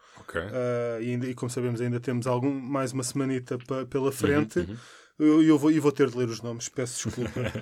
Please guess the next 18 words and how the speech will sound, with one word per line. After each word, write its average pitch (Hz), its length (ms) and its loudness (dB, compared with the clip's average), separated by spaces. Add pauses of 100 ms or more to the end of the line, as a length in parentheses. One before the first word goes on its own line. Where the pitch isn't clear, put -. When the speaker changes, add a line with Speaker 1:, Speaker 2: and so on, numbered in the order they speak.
(160)
Speaker 1:
<laughs> - 260 -20
Speaker 2:
Leo 147 560 8
Brian 135 760 2
Kokubo, 143 640 0 (340)
um 135 80 -6
guarda-redes 139 420 2
de 123 60 -8
dezoito 135 420 0
anos 127 220 0
que - 120 -14
vai 131 180 0
jogar 123 400 0
nos 123 200 -4
escalões 127 280 -6
de 123 60 -12
formação 123 440 -6
do 120 80 -6
Benfica. 123 560 -8